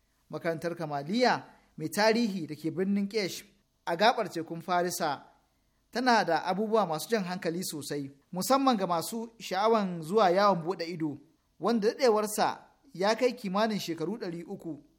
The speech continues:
Ɗaliban ilimin addini ne suke zuwa daga nesa da kusa, suna zuwa wannan wuri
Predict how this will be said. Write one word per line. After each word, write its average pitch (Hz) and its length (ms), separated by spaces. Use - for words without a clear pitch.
Ɗaliban 202 480
ilimin 262 340
addini 202 420
ne 180 80
suke 247 280
zuwa 175 420
daga 170 180
nesa 202 500
da 156 60
kusa, 160 460
suna 185 320
zuwa 175 180
wannan 170 380
wuri 240 380